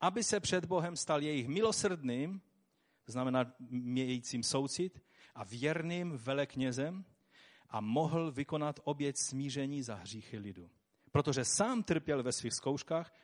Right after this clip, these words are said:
může teď pomoci těm, kdo procházejí zkouškami.“ To shrnutí, které vidíme tady na konci deváté kapitoly, už je druhé shrnutí takové. Určitě si vzpomenete na konci, před kázáním nahoře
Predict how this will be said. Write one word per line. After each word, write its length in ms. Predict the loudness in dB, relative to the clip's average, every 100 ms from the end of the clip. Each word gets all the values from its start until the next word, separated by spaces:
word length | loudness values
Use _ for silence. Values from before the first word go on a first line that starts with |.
| -6
může 240 | 0 0
teď 200 | -2 -6
pomoci 440 | -2 0 0 -4
těm, 360 | -8 -6 -6 -6 -12 _ _
kdo 140 | -10 -4
procházejí 600 | -4 -4 -6 -6 -6 -6
zkouškami.“ 680 | -8 -10 -14 -16 -16 -18 -20 _ _ _ _ _ _ _ _ _ _ _ _ _ _ _ _ _ _ _ _ -20 0
To 120 | 2
shrnutí, 500 | 4 2 0 -2 -4
které 280 | 0 2 2
vidíme 320 | 0 -4 -4
tady 360 | 0 0 0 -2
na 120 | -2 -2
konci 280 | 0 0
deváté 360 | 0 2 0 0
kapitoly, 560 | -2 -4 -4 -2 -2 -2
už 140 | -4
je 100 | -4
druhé 380 | -2 0 0 -2
shrnutí 460 | -4 -6 -6 -4
takové. 460 | -4 -2 -2 -2 -4 -8 -16 -12
Určitě 320 | -10 -6 -4
si 120 | -4
vzpomenete 500 | -4 -2 0 0 -2
na 120 | -4 -2
konci, 440 | -2 -4 -4 -4
před 340 | 0 -2 -2 -14
kázáním 500 | -2 0 2 0 0
nahoře 480 | -2 -2 -2 -2 -6